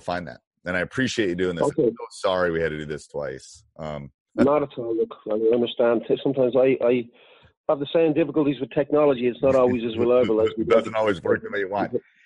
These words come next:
Speaker 1: And, and, uh, the Collins family is talking about possibly going to Ireland slash London next year. If we do, we're definitely gonna, you and I are gonna definitely meet. We'll have,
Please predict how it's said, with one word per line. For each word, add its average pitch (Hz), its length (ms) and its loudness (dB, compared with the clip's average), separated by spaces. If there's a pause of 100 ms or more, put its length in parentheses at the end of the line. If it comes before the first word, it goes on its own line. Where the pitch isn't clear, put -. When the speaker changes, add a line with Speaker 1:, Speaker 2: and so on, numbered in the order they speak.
Speaker 1:
And, 113 300 -2 (180)
and, 117 420 -2
uh, 104 340 0 (340)
the 107 100 0
Collins 123 520 -2
family 113 380 -2
is 98 140 -6
talking 104 320 -4
about 92 300 -6
possibly 104 800 -6
going 95 560 -6
to 90 480 -8
Ireland 98 440 0
slash 90 680 -4 (300)
London 90 340 -4
next 80 240 -12
year. 76 120 -10
If - 120 -18
we 110 200 -4
do, 107 480 -4 (540)
we're 95 160 -2
definitely 92 420 -4
gonna, 82 300 -8
you 95 200 -6
and 92 80 -4
I 90 80 -2
are 87 80 -2
gonna 85 220 -8
definitely 82 340 -8
meet. 76 200 -14
We'll 80 140 -6
have, 80 200 -4